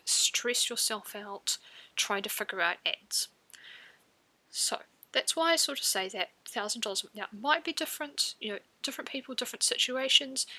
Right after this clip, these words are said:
You might be in a situation where you're not earning heaps of money, but you, you know, you have got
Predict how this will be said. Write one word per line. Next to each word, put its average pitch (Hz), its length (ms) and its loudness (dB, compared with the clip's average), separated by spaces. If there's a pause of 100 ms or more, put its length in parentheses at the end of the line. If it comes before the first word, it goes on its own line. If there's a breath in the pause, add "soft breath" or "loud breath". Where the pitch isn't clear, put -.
(140 loud breath)
You 254 100 2
might 254 180 6
be 254 100 -2
in 233 80 -4
a 233 40 0
situation 220 600 4
where 208 100 -8
you're 202 100 -8
not 214 160 -6
earning 214 240 -6
heaps - 300 -4
of 220 80 -14
money, 214 300 -8
but 202 160 -6
you, 202 260 -12
you 208 160 -10
know, 190 60 -6
you 196 360 -6
have - 280 -8
got 196 320 -6